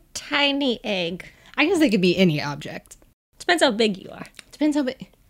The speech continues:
Speaker 2: If you're a giant, uh, size is relative, you know?
Speaker 1: Yeah, true.
Speaker 2: Yeah. So you want to select your object very carefully.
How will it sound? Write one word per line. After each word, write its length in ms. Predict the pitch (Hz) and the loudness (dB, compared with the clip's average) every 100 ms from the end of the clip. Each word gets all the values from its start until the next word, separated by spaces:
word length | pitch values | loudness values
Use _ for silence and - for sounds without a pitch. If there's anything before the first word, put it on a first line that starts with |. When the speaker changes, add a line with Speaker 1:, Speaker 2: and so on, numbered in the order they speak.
| _ | _
Speaker 2:
If 80 | - | -4
you're 120 | 233 | -2
a 40 | |
giant, 460 | 240 262 359 311 320 - _ _ _ _ - | 2 2 2 2 -2 -8 _ _ _ _ -10
uh, 180 | 233 240 | -4 -4
size 340 | - 302 311 269 | 0 2 4 2
is 160 | 185 | 0
relative, 460 | 180 143 - - 196 | -2 -2 -8 -12 -6
you 100 | 202 | -2
know? 220 | 220 220 - | -2 -4 -8
Speaker 1:
Yeah, 200 | 165 165 - | -10 -10 -16
true. 200 | - 185 175 - - | -16 -14 -14 -20 -10
Speaker 2:
Yeah. 260 | 202 165 80 196 - - - - - | -4 -2 -4 -14 -20 -20 -20 -20 -6
So 100 | - | 0
you 180 | 240 233 | 2 2
want 200 | 240 277 | 0 -2
to 100 | 339 | -4
select 360 | 302 269 226 - | 0 2 2 0
your 120 | 214 | -2
object 300 | 185 175 180 | -2 -2 -4
very 320 | 151 160 151 | -2 0 0
carefully. 640 | 151 156 - - - - | -2 -8 -8 -10 -8 -8